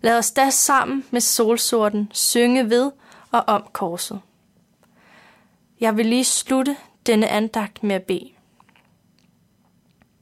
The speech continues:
Kære Jesus, tak, at du tog mine synder med på korset. Tak, at der ikke er frelse i nogen anden.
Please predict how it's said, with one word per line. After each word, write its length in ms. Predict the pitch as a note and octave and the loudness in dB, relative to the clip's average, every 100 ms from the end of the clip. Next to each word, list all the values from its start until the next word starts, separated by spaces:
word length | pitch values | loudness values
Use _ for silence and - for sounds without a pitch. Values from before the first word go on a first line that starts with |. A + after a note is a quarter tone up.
| _ _ _ _ - | _ _ _ _ -6
Kære 300 | A3 A3+ A3+ | 0 2 0
Jesus, 640 | G3+ G#3+ - - - - _ _ _ _ _ _ _ _ _ _ _ _ _ _ _ _ _ _ _ - | -2 -8 -10 -14 -16 -20 _ _ _ _ _ _ _ _ _ _ _ _ _ _ _ _ _ _ _ -8
tak, 360 | - A#3+ B3 - - _ _ _ | -2 -2 -4 -10 -20 _ _ _
at 240 | - G#3+ - | -10 -8 -2
du 120 | C#4 | -2
tog 380 | C4+ - C4 - | -2 0 0 0
mine 260 | A#3 G#3+ | 0 0
synder 380 | G#3 - G#3+ G#3 | 0 -2 -2 0
med 180 | A3 G3+ | 0 -2
på 120 | G#3 | -6
korset. 520 | - - F#3 G3 A3 G#3 _ _ _ _ _ _ _ _ _ _ _ _ _ _ _ _ _ | -12 -8 -8 -8 -10 -12 _ _ _ _ _ _ _ _ _ _ _ _ _ _ _ _ _
Tak, 400 | - - B3 B3+ - _ _ - | -6 -2 -4 -4 -16 _ _ -10
at 140 | G#3 | -8
der 60 | G#3 | -2
ikke 180 | G#3 B3 | -2 0
er 40 | |
frelse 600 | - - G3+ G3 G#3+ - | -2 -4 -2 -2 -2 -6
i 100 | - | -2
nogen 440 | G#3+ G#3+ A#3 B3+ C4 | 0 2 2 0 -2
anden. 480 | G#3 G3 G3 G#3+ | -4 -4 -6 -8